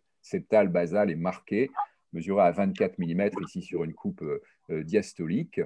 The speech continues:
Diapo suivante. Et, euh, le rehaussement tardif est, euh, tout à fait caractéristique, euh, chez ce patient. Vous voyez, basale latérale, interstitielle, assez peu marquée, c'est-à-dire que le, le,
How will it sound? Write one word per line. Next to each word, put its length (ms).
Diapo 360
suivante. 540
Et, 440
euh, 500
le 400
rehaussement 580
tardif 720
est, 360
euh, 100
tout 180
à 80
fait 140
caractéristique, 800
euh, 140
chez 160
ce 140
patient. 340
Vous 60
voyez, 240
basale 420
latérale, 680
interstitielle, 920
assez 340
peu 300
marquée, 440
c'est-à-dire 260
que 80
le, 160
le, 400